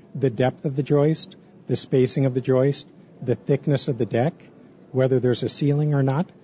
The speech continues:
And so we have developed a system we call the T J Pro Rating that allows builders and lumber dealers to make trade-offs between those factors. And so what you oftentimes find is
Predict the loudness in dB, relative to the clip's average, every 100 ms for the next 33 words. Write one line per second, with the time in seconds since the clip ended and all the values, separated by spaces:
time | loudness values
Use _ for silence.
0 | -20 -20 -6 -4 -2 2 4 4 2 -2
1 | -14 -20 -10 -2 2 2 2 -2 -2 -2
2 | 0 0 0 0 0 -2 -2 2 2 2
3 | 2 2 0 -2 -6 -10 -18 -20 -20 -10
4 | -2 2 4 4 4 2 -2 -10 -20 -20
5 | -20 -14 -2 0 2 4 2 2 2 2
6 | 2 2 2 2 2 0 0 0 0 -2
7 | 0 2 0 -4 -6 -4 0 2 2 2
8 | 0 -4 -6 -4 -6 -6 -18 -20 -20 -6
9 | 0 2 0 -4 -12 -2 2 2 0 0
10 | 0 0 0 0 -2 -2 0 2 2 0
11 | -2